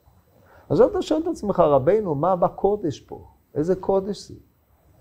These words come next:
כולה שאלה של כבוד החכם. זה נקרא מעלין בקודש?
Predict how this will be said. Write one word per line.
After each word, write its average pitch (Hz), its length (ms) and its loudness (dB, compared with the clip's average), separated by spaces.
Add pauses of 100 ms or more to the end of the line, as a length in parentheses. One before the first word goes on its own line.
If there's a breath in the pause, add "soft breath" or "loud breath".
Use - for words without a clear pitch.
(140)
כולה 277 340 4
שאלה 160 360 4
של 156 160 -4 (100)
כבוד 127 360 6
החכם. 113 520 0 (760)
זה 147 140 6
נקרא 170 420 -2
מעלין 143 480 -4
בקודש? - 800 -14